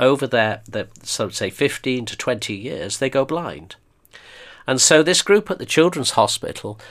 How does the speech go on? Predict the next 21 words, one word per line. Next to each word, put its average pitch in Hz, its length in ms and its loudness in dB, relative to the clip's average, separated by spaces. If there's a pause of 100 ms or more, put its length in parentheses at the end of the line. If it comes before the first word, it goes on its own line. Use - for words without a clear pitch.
(120)
had 135 200 0 (220)
identified 131 880 4
the 104 80 -8
gene, 107 520 -4 (120)
one 131 240 0
of 113 60 -6
the 104 100 -6
genes 87 420 -8
that - 160 -4
caused 113 380 -2
the 107 60 -8
problem. 180 440 -6 (680)
And 120 100 -2
so 135 260 6
we 117 180 2
set 175 420 2
about 117 640 -2 (400)
developing 113 540 2
a 95 40 -6
gene 117 280 -4
therapy 107 600 -2